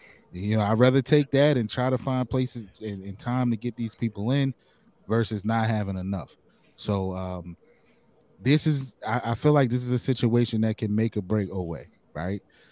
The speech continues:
Um, not, not for his career, but for this season to get him fired up to say, "All right, look, man, if I wanna be on the field, I need to make some plays while I'm out there."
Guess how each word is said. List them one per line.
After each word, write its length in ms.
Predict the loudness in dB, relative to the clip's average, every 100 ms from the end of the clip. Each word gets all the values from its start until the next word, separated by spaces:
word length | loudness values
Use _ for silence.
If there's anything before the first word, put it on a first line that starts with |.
| _
Um, 420 | -6 -4 -4 0 4
not, 260 | 4 4
not 220 | 4 4
for 140 | 6 4
his 120 | 4
career, 460 | 0 -2 -2 -2 -2 0
but 140 | 0
for 140 | 4
this 160 | 4 4
season 480 | 4 2 2 0 -2
to 100 | -4
get 260 | -2 0
him 380 | 2 4 4 2 -2 _ _ -8
fired 440 | 0 2 4 4
up 140 | 2 0
to 120 | -4
say, 200 | -4 0
"All 100 | 0
right, 140 | 2
look, 160 | 0 0
man, 160 | -2
if 100 | 0
I 80 | 2
wanna 220 | 4 4
be 160 | 4 2
on 160 | 2 0
the 40 |
field, 360 | 0 2 4 2
I 60 |
need 180 | -2 -4
to 60 | -4
make 220 | -4 -6
some 160 | -10
plays 380 | -10 -6 -4 -4
while 220 | -6 -8
I'm 140 | -6 -4
out 160 | -4 -4
there." 220 | -10 -12